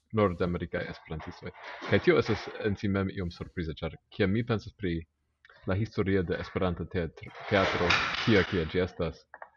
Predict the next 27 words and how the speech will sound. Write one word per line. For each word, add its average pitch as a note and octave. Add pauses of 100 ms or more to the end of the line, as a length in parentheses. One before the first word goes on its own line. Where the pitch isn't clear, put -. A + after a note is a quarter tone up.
(300)
ehm, E2 (1160)
temas G2
ofte F#2+
pri E2
grupoj E2+
en E2
Zagrebo F#2+
aŭ D#2+
en D#2+ (500)
Parizo, G2 (460)
ĉu G2+
ne? F2 (400)
Do, F#2 (120)
eh, E2 (340)
mi F#2
supozas, F#2+
ke F#2+
multaj F2+ (480)
nordamerikaj G2
esperantistoj F2 (260)
neniam G2+
pensus, F#2+ (200)
"Ah, F#2
ni F2+
povus F#2
krei F#2
teatraĵojn F2+